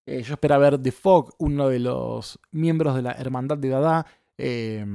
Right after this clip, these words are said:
el señor Byron Shelley, que es una suerte de masa nube extraña que absorbe cuerpos y también funciona como un traslador para la Hermandad de Dada.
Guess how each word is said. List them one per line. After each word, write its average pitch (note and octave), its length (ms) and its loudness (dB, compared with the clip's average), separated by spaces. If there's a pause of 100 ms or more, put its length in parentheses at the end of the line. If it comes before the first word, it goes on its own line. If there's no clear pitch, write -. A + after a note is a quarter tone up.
(420)
el C3+ 220 0
señor C3+ 360 2
Byron C#3 420 2
Shelley, E3 380 2
que B2+ 100 -4
es - 120 -6
una B2 160 -6
suerte A#2 420 -6
de A2+ 520 -10
masa C#3 760 0
nube C#3+ 460 4
extraña D3+ 500 0
que - 120 -8
absorbe C#3 500 0
cuerpos D3+ 680 -2
y G#2+ 840 -10
también A2+ 340 -8
funciona C3 440 -6
como B2 220 -6
un A#2 80 -6
traslador B2 540 -2
para B2 160 -8
la A#2 80 -12
Hermandad B2 320 -4
de B2+ 80 0
Dada. D3+ 400 2